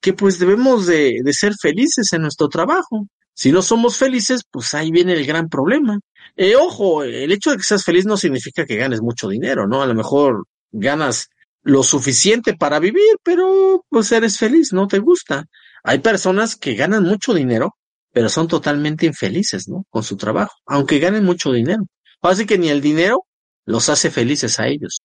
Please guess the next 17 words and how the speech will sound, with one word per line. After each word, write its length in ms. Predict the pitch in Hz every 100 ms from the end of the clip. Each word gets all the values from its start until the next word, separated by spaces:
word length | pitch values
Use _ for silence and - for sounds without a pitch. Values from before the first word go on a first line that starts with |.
| _
O 200 | - 104
personas 420 | 113 101 151 156
que 160 | - 107
viven 360 | 135 151 131 _ -
con 200 | 104 98
tanta 400 | - 131 143 160 -
presión 680 | 117 90 - 127 113 107 - _ _ -
que 120 | 113
aunque 180 | 107 123
igualmente 560 | 110 151 165 165 160
ganen 260 | 135 156 151
muchísimo 580 | 113 - 131 - 139 139
dinero, 400 | 165 156 120 117
pues 140 | 107
no 180 | 110 117
duermen, 540 | 110 135 214 233 185
¿no? 140 | 135